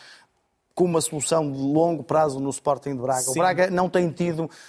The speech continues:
Speaker 1: muita continuidade nos treinadores,
Speaker 2: É
Speaker 1: também
Speaker 2: verdade.
Speaker 1: nos últimos anos, porque tem tido outros desafios e não tem,
Speaker 2: Também.
Speaker 1: eh, acabado por ficar.
Speaker 2: E,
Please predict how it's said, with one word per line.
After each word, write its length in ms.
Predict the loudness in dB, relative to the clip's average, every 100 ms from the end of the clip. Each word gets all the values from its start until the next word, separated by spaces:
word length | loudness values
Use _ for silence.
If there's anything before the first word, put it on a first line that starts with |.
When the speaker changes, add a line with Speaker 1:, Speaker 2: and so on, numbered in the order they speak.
| _
Speaker 1:
muita 380 | -4 -2 0 0
continuidade 640 | 2 0 0 0 2 0
nos 160 | -2 -4
treinadores, 560 | -2 0 2 0 -2 -4
Speaker 2:
É 80 | 0
Speaker 1:
também 160 | 0 2
Speaker 2:
verdade. 200 | 2 0
Speaker 1:
nos 120 | 0
últimos 340 | -2 -2 0
anos, 160 | -2 -2
porque 220 | -12 -4
tem 160 | -4 -4
tido 220 | -4 -2
outros 280 | -2 -6 -10
desafios 500 | -10 -8 -8 -8 -8
e 60 |
não 140 | -8 -6
tem, 260 | -4 -4
Speaker 2:
Também. 180 | -4 -4 -4
Speaker 1:
eh, 420 | -6 -16 -20 -12
acabado 280 | -4 -2 -2
por 40 | -4
ficar. 340 | -10 -8 -10 -6
Speaker 2:
E, 540 | -4 -2 -2 -2